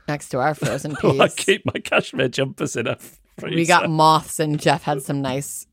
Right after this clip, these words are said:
Speaker 1: well, he has some nice cashmere stuff, and it, it lives in our freezer, but it's, like, chaos.
Speaker 2: Also, what do you think has prompted Maxim Pierce's facial hair escalation?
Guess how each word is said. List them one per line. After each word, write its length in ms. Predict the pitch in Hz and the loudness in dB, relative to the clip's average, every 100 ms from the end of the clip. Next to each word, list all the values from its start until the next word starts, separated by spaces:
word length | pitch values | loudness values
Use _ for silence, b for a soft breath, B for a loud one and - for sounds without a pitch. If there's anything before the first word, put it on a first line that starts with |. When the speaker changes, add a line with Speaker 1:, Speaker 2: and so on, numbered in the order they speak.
| - | -8
Speaker 1:
well, 160 | 160 156 | -4 -2
he 140 | 156 | -2
has 520 | 147 147 196 160 160 - | 0 2 4 2 0 -4
some 200 | 143 147 | -4 -2
nice 300 | 139 143 - | -4 -6 -6
cashmere 480 | 135 143 147 143 | -2 -2 -4 -6
stuff, 360 | 143 - 131 139 | -6 -2 -2 -2
and 160 | 135 135 | -6 -6
it, 100 | - - | -8 -10
it 100 | - | -4
lives 220 | 160 147 | -2 0
in 60 | 156 | -2
our 100 | 156 | -4
freezer, 300 | - 156 147 | -4 -2 0
but 160 | 139 147 | -2 -2
it's, 160 | 127 - | -6 -6
like, 340 | 131 - - - | -6 -6 -14 -10
chaos. 1160 | - - - 165 147 120 - - - - - - | -8 -6 -2 4 4 4 -2 -4 -2 0 0 4
Speaker 2:
Also, 600 | 170 160 - 170 202 214 - | 6 6 6 8 8 4 -2
what 400 | 135 156 196 - | 2 4 4 2
do 120 | 165 | 2
you 160 | 160 151 | 2 2
think 380 | - 139 - | 2 0 0
has 440 | 139 127 127 127 120 | -2 2 4 2 0
prompted 520 | - 135 120 - 117 | 0 0 0 0 0
Maxim 460 | 120 131 - 131 123 | 0 -2 -2 -2 -2
Pierce's 720 | 139 123 117 123 117 117 117 | 2 2 2 0 2 0 -2
facial 340 | 135 151 160 | -2 -2 -2
hair 180 | 120 107 | -2 -2
escalation? 640 | 104 - 107 101 - 107 | -4 -6 -6 -6 -8 -14